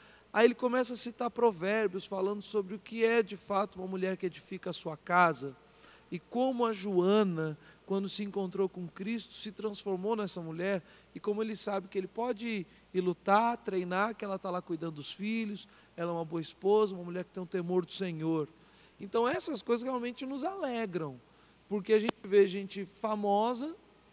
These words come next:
como a gente vê também na nossa igreja, gente que não, não é famosa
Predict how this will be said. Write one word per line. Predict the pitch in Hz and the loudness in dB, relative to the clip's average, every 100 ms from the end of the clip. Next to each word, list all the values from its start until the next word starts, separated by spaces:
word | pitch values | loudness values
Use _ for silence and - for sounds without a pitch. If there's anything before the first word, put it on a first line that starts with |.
| - _ | -20 _
como | - 277 285 | 8 8 8
a | 320 | 4
gente | 320 - 370 | 0 4 4
vê | 269 220 233 | 10 12 12
também | 226 196 196 | 8 0 0
na | 196 190 | -2 -2
nossa | 190 208 | -2 -4
igreja, | 180 190 202 226 247 | 0 6 8 8 4
gente | 220 220 - | -2 -2 -6
que | - 269 | -8 -8
não, | 285 294 233 196 | -8 -6 -6 -2
não | 185 | 0
é | 190 | 0
famosa | - 180 170 170 170 156 | 2 0 4 4 4 2